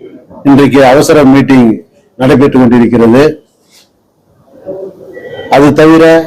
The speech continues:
வருகின்ற தமிழ்நாடு சட்டசபை தேர்தல் குறித்து எந்த கட்சியுடன் இணைந்து நாம் பங்கேற்பு, தேர்தலில் பங்கேற்பது என்பது குறித்தும்,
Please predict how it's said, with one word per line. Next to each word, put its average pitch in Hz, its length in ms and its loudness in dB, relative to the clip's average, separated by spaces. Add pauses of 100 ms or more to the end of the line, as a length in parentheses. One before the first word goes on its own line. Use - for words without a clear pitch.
(600)
வருகின்ற 147 480 0 (1400)
தமிழ்நாடு 151 600 2 (1120)
சட்டசபை 143 680 0 (840)
தேர்தல் 147 440 0
குறித்து 139 340 0 (1500)
எந்த 151 280 2
கட்சியுடன் 143 640 2 (320)
இணைந்து 151 440 2 (680)
நாம் 143 280 2 (120)
பங்கேற்பு, 143 500 2
தேர்தலில் 139 560 0
பங்கேற்பது 143 560 2
என்பது 127 200 0
குறித்தும், 147 480 -2